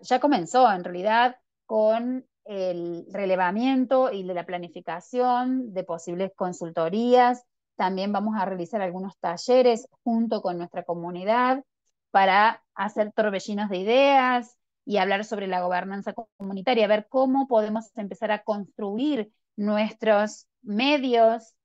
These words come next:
abordar los problemas de la comunidad y también a poner en borrador algunas políticas de gobernanza, hacer, nosotros tenemos a fines de agosto la reunión del avi, la reunión, eh, veinte veinticuatro,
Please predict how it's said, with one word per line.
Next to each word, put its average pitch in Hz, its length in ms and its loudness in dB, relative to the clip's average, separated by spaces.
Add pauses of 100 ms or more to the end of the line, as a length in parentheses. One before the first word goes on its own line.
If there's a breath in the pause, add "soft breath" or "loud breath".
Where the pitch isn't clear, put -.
(540)
abordar 202 560 0
los 220 140 -4
problemas 226 600 0
de 214 80 0
la 190 140 -2
comunidad 185 560 -4
y 277 100 -4
también 302 380 0
a 269 420 -2 (1000)
poner 254 260 -4
en 294 160 0
borrador 247 580 2
algunas 214 380 -2
políticas 202 480 -4
de 202 80 -2
gobernanza, 262 920 -4
hacer, 220 640 -4
nosotros 214 260 -10
tenemos 233 320 -8
a 220 60 -10
fines 226 200 -4
de 220 60 -2
agosto 214 320 0
la 202 120 0
reunión 262 800 2
del 196 180 0
avi, 277 540 2 (500)
la 190 520 -4
reunión, 196 760 -6
eh, 180 280 -4
veinte 196 280 -4
veinticuatro, 277 720 2